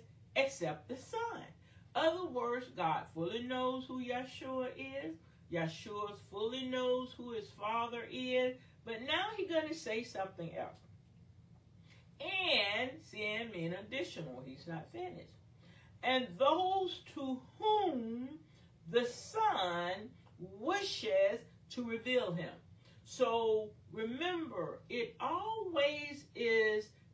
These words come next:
God the Father that revealed Yeshua Jesus. He's the one that revealed to us who Yeshua Jesus is. If you do not believe it, you just look at Simon Peter for a perfect example. That it was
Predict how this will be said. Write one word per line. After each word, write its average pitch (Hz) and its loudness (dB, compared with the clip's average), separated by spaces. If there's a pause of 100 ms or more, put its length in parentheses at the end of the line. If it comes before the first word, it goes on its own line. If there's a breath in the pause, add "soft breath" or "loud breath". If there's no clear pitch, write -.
(140)
God 262 2
the 349 -6
Father 170 -6
that 165 -2
revealed 262 -2
Yeshua 226 -6
Jesus. 160 -8 (520 loud breath)
He's 277 -4
the 262 -6
one 240 -2
that 220 -4
revealed 226 -2
to 240 -8
us 208 -4
who 214 -12
Yeshua 175 -4
Jesus 156 -6
is. 262 0 (260 loud breath)
If 156 -8
you 147 -10
do 151 -2
not 175 -2
believe 240 -8
it, 254 -8
you 175 -10
just 160 -8
look 170 -4
at 160 -8
Simon 180 -4
Peter 226 -8
for 170 -10
a - -12
perfect - -10
example. 381 -4 (600 loud breath)
That 175 4 (220)
it 180 0
was 196 -8